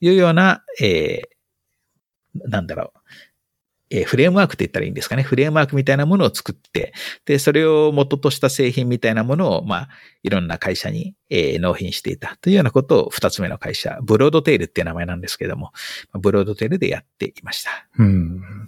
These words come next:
Speaker 2: なんか多分、私がキーラさんを認識したの多分その後期ぐらいだと思いますね。
Speaker 1: そうですね。
Speaker 2: はい。
Speaker 1: ブロードテール時代くらいから僕はちょっと、あの、ネットに顔を出し出したというか、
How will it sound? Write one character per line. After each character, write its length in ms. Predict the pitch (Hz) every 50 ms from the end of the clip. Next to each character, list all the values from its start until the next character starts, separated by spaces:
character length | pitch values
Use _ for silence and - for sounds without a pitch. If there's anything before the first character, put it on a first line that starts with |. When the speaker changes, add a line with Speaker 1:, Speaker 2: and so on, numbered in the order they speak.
| - _
Speaker 2:
な 80 | - 135
ん 20 |
か 80 | 127 117
多 200 | - - - 185
分、 220 | 180 139 110 92 92
私 580 | - 120 147 - _ - - 202 190 - - 196
が 200 | 196 190 185 180
キ 140 | - - 196
ー 60 | 180
ラ 80 | 156
さ 140 | 131 - 110 101
ん 200 | 101 92 90 87
を 260 | 85 85 80 - - _ _ _ -
認 180 | 107 110 135 143
識 220 | - - - 143
し 100 | 127 -
た 80 | - 151
の 80 | 117
多 120 | 95 - 104
分 180 | 95 90 82
そ 320 | - - - - - 98 101
の 400 | 104 110 110 113 113 113 107 - _
後 300 | - - 147 147 143 131
期 160 | - - 143
ぐ 80 | 123 143
ら 100 | 127 98
い 40 | 85
だ 120 | 80 76
と 80 | - 76
思 100 | 73 76
い 60 | 69
ま 100 | 69 71
す 140 | - - -
ね。 140 | - - - _ -
Speaker 1:
そ 360 | 135 - - - 165 175 160
う 40 | 135
で 120 | 101 101 90
す 160 | - - 104
ね。 180 | 104 110 113
Speaker 2:
は 100 | 110 104
い。 40 | -
Speaker 1:
ブ 60 | -
ロ 40 | 143
ー 40 | 160
ド 100 | 170 170
テ 140 | - - 175
ー 20 | 175
ル 100 | 175 175
時 140 | 156 175
代 240 | 175 180 165 156 139
く 100 | 135 -
ら 120 | 160 170 160
い 80 | 147
か 100 | - 185
ら 100 | 180 151
僕 220 | 117 107 95 - 113
は 100 | 104 101
ち 120 | - -
ょ 20 |
っ 40 | 104 - _
と、 300 | - 95 92 87 - - - - - - - - - _ _ _ _ _ _ -
あ 40 | 107
の、 260 | 92 90 87 90 92
ネ 160 | 104 110 120
ッ 80 | 127 - - _ _
ト 80 | - 160
に 120 | 143 139
顔 200 | 139 - - 131
を 80 | 123 131
出 140 | 110 113 107
し 100 | - 131
出 100 | 113 104
し 40 | -
た 100 | - -
と 80 | -
い 40 | 104
う 20 | 113
か、 80 | 123